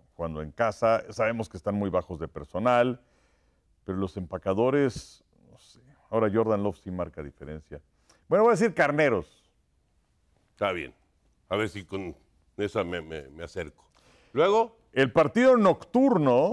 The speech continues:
Speaker 2: Ujú.
Speaker 1: del domingo es Dallas visitando Pittsburgh.
Speaker 2: Eh, qué partido.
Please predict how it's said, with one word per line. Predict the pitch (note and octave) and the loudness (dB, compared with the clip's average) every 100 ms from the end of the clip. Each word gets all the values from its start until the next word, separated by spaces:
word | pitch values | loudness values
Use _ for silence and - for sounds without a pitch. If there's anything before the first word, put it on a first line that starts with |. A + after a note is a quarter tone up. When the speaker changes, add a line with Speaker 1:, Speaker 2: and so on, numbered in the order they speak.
| B3 | -2
Speaker 2:
Ujú. | G2+ A2 C3+ E3+ _ | -4 -2 -4 -6 _
Speaker 1:
del | E2+ G2 G2 | -4 -2 2
domingo | G#2+ C3 D#3+ D#3 B2+ C#3 | 0 0 -2 -2 2 4
es | D#3+ D3+ - - | 2 0 -8 -18
Dallas | G#2+ G#2+ G3+ G#3 G#3+ D3+ | -8 2 4 4 4 2
visitando | C3+ - G#2 D3 D#3+ D#3+ | -4 -6 -2 0 0 -2
Pittsburgh. | - - A#3+ - F2+ - _ _ _ _ _ _ | -4 -6 -6 -8 -14 -16 _ _ _ _ _ _
Speaker 2:
Eh, | D3+ B2+ _ | -6 -6 _
qué | A2+ | -4
partido. | F2+ D#2+ C#2 - C#2 | -4 -6 -8 -16 -20